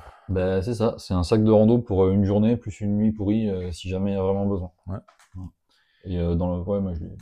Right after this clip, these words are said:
Speaker 1: j'ai fait ça en faisant de la rando, euh, dans le cagnard.
Speaker 2: Ouais.
Speaker 1: Euh, donc, euh, vraiment chargé avec beaucoup d'eau, euh,
Speaker 2: Ouais.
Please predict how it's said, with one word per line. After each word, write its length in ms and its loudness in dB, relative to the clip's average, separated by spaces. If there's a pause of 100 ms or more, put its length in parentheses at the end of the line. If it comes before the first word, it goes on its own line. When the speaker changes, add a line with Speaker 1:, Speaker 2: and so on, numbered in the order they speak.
Speaker 1:
j'ai 120 -12
fait 120 -14
ça 160 -10
en 340 -8
faisant 160 -12
de 60 -8
la 80 -4
rando, 420 -6
euh, 40 -10
dans 120 -8
le 60 -12
cagnard. 440 -10 (120)
Speaker 2:
Ouais. 100 -6 (220)
Speaker 1:
Euh, 100 -12 (540)
donc, 200 -8
euh, 60 -6
vraiment 300 -4
chargé 240 -6
avec 120 0
beaucoup 240 -4
d'eau, 220 -2
euh, 260 -12
Speaker 2:
Ouais. 60 -10